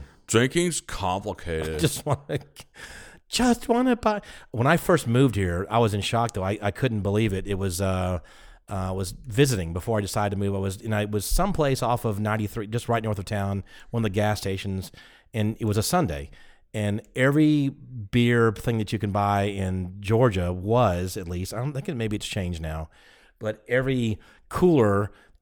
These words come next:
Speaker 2: in every grocery store and all that, there was a ritual at midnight on Saturday. They put chains up
Speaker 1: Yep.
Speaker 2: around everything. It's just really awful. And, uh, so it was Sunday here, and, uh, and, uh, this is, the change even got looser.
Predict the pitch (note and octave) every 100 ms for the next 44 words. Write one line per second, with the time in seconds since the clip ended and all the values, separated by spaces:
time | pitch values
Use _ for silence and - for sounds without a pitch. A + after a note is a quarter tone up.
0 | _ - A#2+ B2+ C#3+ D3+ D#3 E3+ D3 -
1 | A2 G#2 G#2 A#2 A#2+ A2+ G#2+ D#3 A2+ A2
2 | G#2+ G#2+ C3+ D3 D3+ D3+ D#3+ - E3 E3+
3 | G#2 G#2+ A2 G#2 B2+ - - C#3+ F3 E3
4 | A#2+ F2+ F#2+ - F#2 A#2 - - - A2
5 | A#2+ A#2+ B2 C3+ D3 C#3 A#2 A2+ - A#2+
6 | G2+ B2+ A#2 G2+ G#2 A2 G#2 E2+ G2 F#2
7 | - - - - _ - - A2+ G#2+ G#2
8 | G2+ G2+ C3+ A2+ - F3 E3+ F#2 E2 E2+
9 | F2 A2 - _ _ _ _ _ _ C3
10 | A2 G#2+ G#2 G2+ G2 F#2+ F#2 F2+ - _
11 | _ _ - _ G#2+ G2+ G2+ G2 G2 A2+
12 | - G#2 A#2 A2 G2+ - A#2+ G#2+ G#2+ G2+
13 | G2 G2 A2 G#2 B2+ - F2 E2+